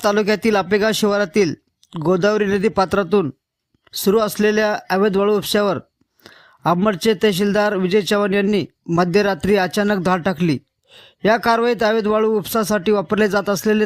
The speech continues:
तब्बल सहा हेवा ट्रक जप्त करण्यात आले असून सुमारे तीन पॉइंट पाच कोटी रुपयांचा मुद्देमाल ताब्यात घेण्यात आला आहे. ही कारवाई पंचवीस एप्रिलच्या मध्यरात्री करण्यात आली. तहसीलदार चव्हाण यांना गुप्त माहितीच्या आधारे ही धाड टाकण्यात आली.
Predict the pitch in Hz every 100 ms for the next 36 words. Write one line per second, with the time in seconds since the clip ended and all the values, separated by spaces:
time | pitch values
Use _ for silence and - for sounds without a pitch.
0 | - 202 202 202 - 226 214 202 208 208
1 | - _ _ _ 196 220 - _ _ 175
2 | 180 220 185 208 208 208 196 196 190 214
3 | 131 - - - - - 196 190 208 226
4 | 226 - - _ _ _ _ _ _ -
5 | 208 226 196 220 208 180 220 196 208 220
6 | 233 208 180 214 208 214 202 180 214 208
7 | 202 135 _ _ - 180 202 180 185 190
8 | 180 180 175 151 123 _ _ _ _ 220
9 | 226 220 214 226 226 214 214 226 208 175
10 | 214 185 220 202 185 214 202 160 214 196
11 | 202 165 175 143 - _ _ _ _ _
12 | 202 208 240 226 233 - 226 226 220 214
13 | 220 190 202 - 233 214 202 220 180 208
14 | 190 214 214 208 175 196 190 196 202 185
15 | 185 156